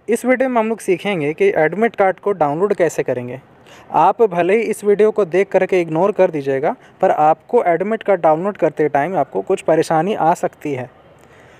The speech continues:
उसी को मैं आपको इस वीडियो में पूरा clear कर दूंगा और इस वीडियो में आपको download करके admit card दिखाऊंगा। तो आइए इस वीडियो को शुरू करते हैं। And चैनल पर नए हैं तो चैनल को subscribe कर दीजिएगा and वीडियो को share कर दीजिएगा and वीडियो को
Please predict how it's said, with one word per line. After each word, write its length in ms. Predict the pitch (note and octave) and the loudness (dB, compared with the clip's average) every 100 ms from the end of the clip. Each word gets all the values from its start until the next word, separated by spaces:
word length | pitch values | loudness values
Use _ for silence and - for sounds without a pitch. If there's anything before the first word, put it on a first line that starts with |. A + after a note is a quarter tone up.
| - | -2
उसी 260 | G3 - C4 | 0 2 2
को 100 | A#3+ | 2
मैं 200 | G#3 G3+ | 2 2
आपको 400 | E3+ - - G#3 | 2 0 -2 0
इस 180 | F#3 - | 0 -2
वीडियो 220 | E3 E3+ | -2 0
में 100 | F3+ | -2
पूरा 240 | E3+ D#3 F#3 | -2 0 0
clear 340 | - D3 G3 | -2 0 0
कर 160 | F3+ E3+ | 0 -2
दूंगा 240 | D#3+ E3 | -2 2
और 160 | F#3 E3+ | 2 2
इस 140 | E3 | 0
वीडियो 200 | D3+ D#3+ | -2 -2
में 100 | E3+ | 0
आपको 200 | D3+ - | 0 0
download 360 | D#3+ C3+ D3 E3 | 0 2 2 2
करके 300 | C#3+ - - - - - | 0 0 -4 -4 -20 -2
admit 340 | D3 D3+ F#3 | 0 0 -4
card 200 | - F3 A3 _ _ | 0 0 -2 _ _
दिखाऊंगा। 480 | E3+ G3 F3+ D3 B2 - _ _ _ _ | -2 0 0 -2 -8 -16 _ _ _ _
तो 60 | G#3 | 0
आइए 280 | F3 G#3 C#4+ | 2 2 2
इस 140 | C4 | 0
वीडियो 180 | A#3 A3+ | 0 2
को 100 | A#3 | 2
शुरू 220 | A3 A3+ | 2 0
करते 260 | A3 G#3 A3 | 2 0 2
हैं। 120 | G#3+ | 0
And 100 | G3 | 0
चैनल 200 | D#3 E3 | -2 -2
पर 120 | D#3+ | -4
नए 180 | D3+ D3 | -2 0
हैं 120 | E3 | 0
तो 80 | G3 | -2
चैनल 240 | G3 E3 D#3 | 0 -2 0
को 100 | D3+ | -2
subscribe 480 | D3+ - - E3+ | -2 -6 0 0
कर 140 | F3 F3 | 0 -2
दीजिएगा 360 | F3 F#3 F#3+ | 0 0 2
and 100 | G3+ | 0
वीडियो 260 | D#3+ C3+ D#3 | -2 0 0
को 160 | - A3+ | 0 0
share 260 | - E3 | 2 2
कर 160 | E3 D#3 | 2 -2
दीजिएगा 300 | D3+ D#3+ G3 | -2 -2 -2
and 120 | G#3 | -2
वीडियो 200 | D3 C#3 | -2 -2
को 180 | C3+ A#3 | 0 -2